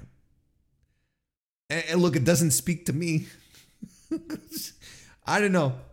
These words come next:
And, and, and, and, you know, the last time, the last time I, I, you know, I remember, like, you know, a couple of, you know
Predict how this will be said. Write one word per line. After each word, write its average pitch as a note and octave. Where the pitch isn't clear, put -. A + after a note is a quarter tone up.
And, E3
and, D#3+
and, D#3+
and, E3
you E3
know, D#3+
the D3+
last E3+
time, D3+
the E3
last G3
time F#3
I, D#3+
I, B2+
you D3+
know, C#3+
I C3+
remember, D3
like, B2+
you B2
know, A2+
a A2
couple B2+
of, G#2
you B2+
know G#2